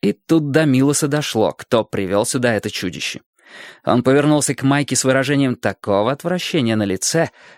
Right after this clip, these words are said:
какого тот удостаивался лишь тогда, когда был монстром. «Это ты привёл с собой Шрамадуха?» «Шрама что?»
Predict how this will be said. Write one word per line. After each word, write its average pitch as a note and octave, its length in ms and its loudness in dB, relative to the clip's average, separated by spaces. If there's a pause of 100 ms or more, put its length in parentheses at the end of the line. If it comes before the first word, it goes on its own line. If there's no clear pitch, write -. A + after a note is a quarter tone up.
(160)
какого C3+ 420 2
тот D#3+ 220 -2
удостаивался C3 760 0
лишь A2 220 0
тогда, F#2+ 480 -4
когда A2 420 -4
был A2+ 180 0
монстром. A2 520 -4 (1300)
«Это A2+ 680 0 (100)
ты D3 500 2 (160)
привёл D#3 560 2
с - 60 2
собой A2 480 0
Шрамадуха?» C3 1080 0 (1000)
«Шрама D3+ 680 0
что?» C3 600 0